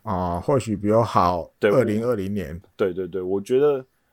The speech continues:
Speaker 2: 或者是他可能好前面两个月
Speaker 1: 啊，更短就对了。嗯。
Speaker 2: 之类的，对。那我觉得这个可能就是，这个问题比起投手阵是至少，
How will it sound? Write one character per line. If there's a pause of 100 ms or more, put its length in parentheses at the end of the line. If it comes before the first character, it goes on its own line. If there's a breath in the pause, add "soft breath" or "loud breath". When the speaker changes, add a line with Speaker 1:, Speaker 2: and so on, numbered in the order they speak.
(100)
Speaker 2:
或
者
是
他
可
能
好
前
面
两
个
月
Speaker 1:
啊，
更
短
就
对
了。
嗯。
Speaker 2:
之
类
的， (260)
对。 (600 soft breath)
那
我
觉
得 (360)
这
个
可
能
就
是，
这
个
问
题
比
起
投
手
阵
是 (500)
至
少，